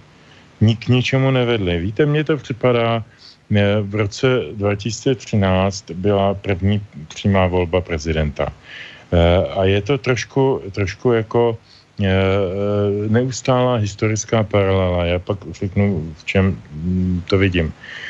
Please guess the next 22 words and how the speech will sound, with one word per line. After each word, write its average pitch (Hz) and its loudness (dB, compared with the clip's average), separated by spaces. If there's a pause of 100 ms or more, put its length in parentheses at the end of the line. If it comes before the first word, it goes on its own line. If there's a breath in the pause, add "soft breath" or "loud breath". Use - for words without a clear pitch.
(100)
V 104 2
roce 156 2
dva 139 2
tisíce 127 -4
třináct, 101 -2
e, - -4 (440)
proti 110 -2
sobě 113 2
v 104 -2
druhém 104 2
kole 101 0
stál 101 0
pan 92 0
Schwarzenberg 95 0
a 92 0
pan 87 -2
Zeman. 76 -2 (760 loud breath)
A 92 6
pan 127 0
Schwarzenberg 127 -2 (160)
prohrál, 92 0 (600 loud breath)
e, 98 0